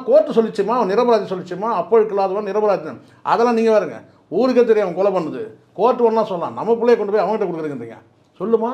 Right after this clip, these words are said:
அதே ஜாதி, ஜா-, ஜாதி ஜ-, சொன்ன ஜனங்க, இதான் மேட்ரு. So, அண்ணாமலை வந்து இன்னும் பக்குவப்படணும். இந்த மாதிரி விஷயத்தெல்லாம், இந்த ஓட்டு விஷயம், இந்த எலெக்ஷன் நெருக்கத்துல இதெல்லாம் எடுத்து ஓட்டு வாங்கலாம்னு நினைக்கக்கூடாது. நான் வந்து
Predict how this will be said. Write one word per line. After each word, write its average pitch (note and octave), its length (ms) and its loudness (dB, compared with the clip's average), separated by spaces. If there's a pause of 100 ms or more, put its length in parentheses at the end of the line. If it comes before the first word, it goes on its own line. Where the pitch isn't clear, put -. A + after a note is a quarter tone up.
(120)
அதே F#3+ 240 0
ஜாதி, F3+ 200 -2 (420)
ஜா-, E3+ 260 2
ஜாதி F3 200 -2 (100)
ஜ-, E3 120 -6 (120)
சொன்ன D#3+ 260 -8 (160)
ஜனங்க, E3+ 240 -4 (680)
இதான் C#3+ 220 0
மேட்ரு. - 340 -8 (480)
So, D#3+ 140 0
அண்ணாமலை A3 380 2
வந்து G3 160 -6
இன்னும் F3+ 200 -8
பக்குவப்படணும். D3 560 -2 (600)
இந்த E3+ 160 -4
மாதிரி A3 180 4
விஷயத்தெல்லாம், G#3 400 0
இந்த F#3+ 100 -4 (120)
ஓட்டு G#3+ 240 0
விஷயம், F3 280 -4
இந்த E3 120 -2 (200)
எலெக்ஷன் F#3+ 260 -2
நெருக்கத்துல F3+ 340 -2
இதெல்லாம் F3 260 0
எடுத்து E3+ 240 -2 (120)
ஓட்டு F3+ 180 0
வாங்கலாம்னு D#3 320 0
நினைக்கக்கூடாது. C#3+ 440 -2 (600)
நான் D4 240 4
வந்து C#4+ 140 4